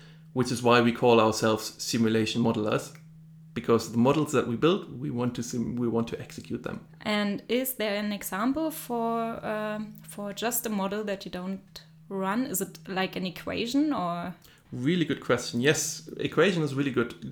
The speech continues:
Speaker 1: really good point. So I actually want to spend a little bit of time of talking about the different types of models, and equations is, is one of them. We call them mathematical models.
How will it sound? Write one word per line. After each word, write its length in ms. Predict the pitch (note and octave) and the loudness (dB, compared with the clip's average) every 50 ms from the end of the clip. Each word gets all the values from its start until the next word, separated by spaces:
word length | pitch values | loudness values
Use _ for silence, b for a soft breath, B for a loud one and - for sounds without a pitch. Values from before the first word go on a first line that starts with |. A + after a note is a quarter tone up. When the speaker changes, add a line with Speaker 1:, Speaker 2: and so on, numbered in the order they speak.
| G#2+ A2+ | -10 -4
Speaker 1:
really 240 | B2 C3+ C#3+ C3+ B2 | -2 0 0 2 2
good 180 | B2 A#2 - | 0 0 0
point. 340 | - - B2+ A#2 A2 G#2+ A2+ | 0 2 2 2 2 0 -2
So 360 | - - - B2+ B2 B2 A#2+ B B B B B B B B - - - - D#2 - - | -2 0 2 2 2 2 -2 B B B B B B B B -14 -12 -12 -12 -12 -2 2
I 300 | B2+ C#3 E3+ F#3+ E3+ D3+ - - - | 4 6 6 6 4 2 0 0 0
actually 280 | D#3+ - - - D#3+ | 2 2 4 4 4
want 200 | C#3+ D3 C#3 C3 | 6 6 4 2
to 60 | - | 0
spend 300 | C3 - - C#3+ C3 C3 | -2 0 2 2 4 4
a 40 | B2 | 4
little 180 | B2+ C#3+ D3 C3 | 4 2 4 4
bit 120 | A#2 B2 B2 | 2 2 2
of 120 | A#2 - | 0 -2
time 280 | - - B2+ A#2 A#2+ A#2 | -2 0 2 2 2 2
of 180 | A2+ - - - - - | 0 -2 -8 -16 -18 -8
talking 240 | - - C3+ B2 A#2+ | -4 -2 0 2 2
about 240 | A2+ A#2 A2+ A2+ - | 2 2 2 0 0
the 60 | A2 | -4
different 420 | A2 - C3+ C3 - - A#2 A2+ - | -4 -2 -2 -2 2 2 0 0 0
types 380 | - - A#2+ B2 B2 B2 - - | -2 -2 0 0 0 0 -2 -4
of 140 | - - | -4 -4
models, 500 | A2+ A2 - - - - - - - - B B B B B B B B - | -4 -4 -4 -4 -6 -6 -8 -10 -12 -14 B B B B B B B B 0
and 180 | A2 G#2+ G2+ | 0 2 2
equations 800 | G2+ - - - - A#2+ C3 D#3 D#3 D#3 D#3+ D3 C#3 - - - - | 0 -4 -4 0 4 6 6 6 4 4 0 0 -2 -4 -6 -8 -2
is, 420 | - A#2 A#2 A2+ A#2 - - - - | 0 2 2 2 0 -4 -8 -8 -6
is 180 | - A2 G#2+ | -6 -6 -2
one 160 | A2 A#2 C3+ | -2 -2 -2
of 100 | C#3+ C#3+ | -2 -2
them. 380 | F3+ F#3+ G#3+ G#3 D3+ A#2+ - - - - - - | -2 -2 0 -2 -2 -6 -10 -16 -20 -20 -20 -14
We 200 | G#2 A2+ B2 A#2+ | -10 -6 -4 -4
call 220 | A#2 - C3+ B2 A#2 | -2 0 0 0 2
them 200 | A#2 A#2 A#2 A#2 | 2 2 4 4
mathematical 580 | A#2 A#2 A2+ - A#2 A2+ A#2 A2+ - - D3+ C#3+ | 2 2 0 2 2 2 2 0 -2 -4 -4 -2
models. 460 | D3 D#3 E3 - - - - - | -2 -4 -4 -6 -6 -8 -10 -14